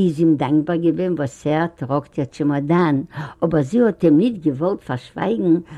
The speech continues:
וואס ער האט זי גלאט אין דער וועלט אריין אנגערופן, חנה.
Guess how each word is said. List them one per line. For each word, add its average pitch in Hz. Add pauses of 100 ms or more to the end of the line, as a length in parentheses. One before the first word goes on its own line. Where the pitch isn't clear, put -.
(120)
וואס 151
ער 226
האט 208
זי 190
גלאט 196
אין 202
דער 180
וועלט 202
אריין 175
אנגערופן, 190
חנה. 165